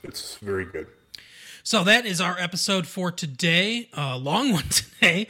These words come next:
Speaker 2: but,
Speaker 1: Very
Speaker 2: uh,
Speaker 1: long.
Speaker 2: but worth it, you know, I think, anyway. Um, so, uh, you know, do all the stuff,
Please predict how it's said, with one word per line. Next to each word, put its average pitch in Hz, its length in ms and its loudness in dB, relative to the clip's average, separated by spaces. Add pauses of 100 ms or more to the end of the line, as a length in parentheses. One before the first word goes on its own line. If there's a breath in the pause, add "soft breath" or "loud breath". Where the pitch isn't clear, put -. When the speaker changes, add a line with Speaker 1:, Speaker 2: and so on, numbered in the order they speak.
(240 loud breath)
Speaker 2:
but, 147 240 2
Speaker 1:
Very 120 200 6
Speaker 2:
uh, - 80 4
Speaker 1:
long. 131 280 -4 (240)
Speaker 2:
but 226 180 4
worth 185 240 4
it, 156 220 -6 (120)
you 175 120 0
know, 139 160 -2
I 135 100 -2
think, 131 420 -10
anyway. 131 300 -8 (460 loud breath)
Um, 170 500 4
so, 180 600 4 (360)
uh, 170 320 2
you 175 120 2
know, 160 260 0
do 175 180 -2
all 175 140 2
the 165 100 -4
stuff, - 640 -2